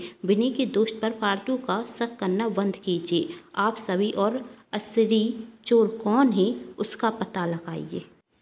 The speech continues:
तभी घर का नौकर कहता है, छोटा मुंह बड़ी बात मालिक, मैंने भी बिनी मेम साहब की दोस्त को चोरी होने के एक दिन पहले मालकिन के कमरे में देखा था और वह कुछ दूर भी रही थी। बिनी कहती है, "कम से कम काका आप तो यह मत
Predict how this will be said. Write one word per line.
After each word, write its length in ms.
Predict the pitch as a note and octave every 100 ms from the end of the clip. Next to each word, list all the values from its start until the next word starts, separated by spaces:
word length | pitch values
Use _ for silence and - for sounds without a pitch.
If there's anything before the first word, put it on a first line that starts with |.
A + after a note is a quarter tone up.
| _ _ -
तभी 380 | A3 G#3 A#3+
घर 300 | B3 - G#3
का 160 | A#3+ B3+
नौकर 360 | B3+ A3 A#3+ A#3+
कहता 360 | A#3+ A#3 A#3+
है, 220 | A3+ F#3 -
छोटा 380 | - A#3 A#3 C4+
मुंह 200 | B3 B3+
बड़ी 240 | A#3 A3
बात 280 | A3+ A3 G#3+
मालिक, 380 | G#3+ F#3+ B3 B3 - G3+
मैंने 320 | G3+ A3 B3
भी 160 | A3
बिनी 320 | A#3+ G#3+ G#3+ A#3
मेम 260 | G#3 G3+
साहब 240 | G3+ G#3 G#3+ -
की 120 | A3
दोस्त 340 | - A3 A3
को 160 | - A3
चोरी 460 | A#3 A3+ A3 A3 C4
होने 360 | A3 G#3 G#3
के 140 | G3+ G#3 -
एक 200 | A3+ G#3+
दिन 140 | G#3+
पहले 400 | G#3+ G#3+ F3+ G3+ - - - -
मालकिन 400 | G#3+ A3 A3+ C#4+
के 140 | C4+
कमरे 380 | A3+ G3+ G3 G3
में 160 | G#3 A3+
देखा 360 | F3+ E3+ F3 D#3+
था 240 | E3+ F3+ - _
और 100 | -
वह 240 | F3+ F#3 A3+ A3+
कुछ 320 | B3+ B3+ -
दूर 300 | A3+ G#3 A#3+ A#3
भी 160 | G3+ A3+
रही 320 | F3+ F#3 A#3+
थी। 180 | A#3+ F3 - - -
बिनी 220 | G3 B3+
कहती 480 | - A3+ F3 - F#3+
है, 60 | A3 A#3 - -
"कम 160 | C4
से 180 | C#4+ D#4
कम 180 | D4 B3+
काका 340 | B3 G#3 G#3+
आप 380 | B3+ - C4 C4+ -
तो 60 |
यह 200 | C4 A#3+
मत 240 | A3+ G#3